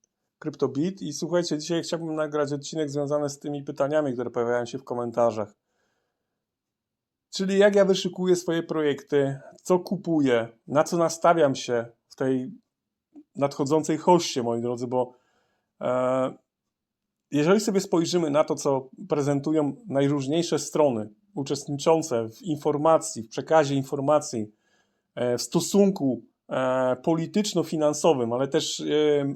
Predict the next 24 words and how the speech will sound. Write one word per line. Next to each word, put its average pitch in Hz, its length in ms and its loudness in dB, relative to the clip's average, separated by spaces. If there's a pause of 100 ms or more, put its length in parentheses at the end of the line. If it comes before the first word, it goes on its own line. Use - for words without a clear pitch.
(320)
medio-społecznościowym, 165 1600 2 (300)
to 156 100 -2
możemy 190 340 2
zauważyć 170 600 2 (200)
pewne, 160 540 2 (340)
e, 131 540 2
różnice, 165 640 2
które 143 560 4 (140)
mają 185 340 4
wpływ 170 280 0
na 151 100 2
ten 147 200 0
rynek. 113 340 0 (1400)
Ja 220 140 6
otworzę 214 320 2
sobie 185 240 4
tutaj 180 340 4
tą 170 120 0
naszą, 170 360 2 (120)
e, 147 180 2
giełdę 160 280 4
Binance, 139 440 4
bo 156 260 2
na 175 420 0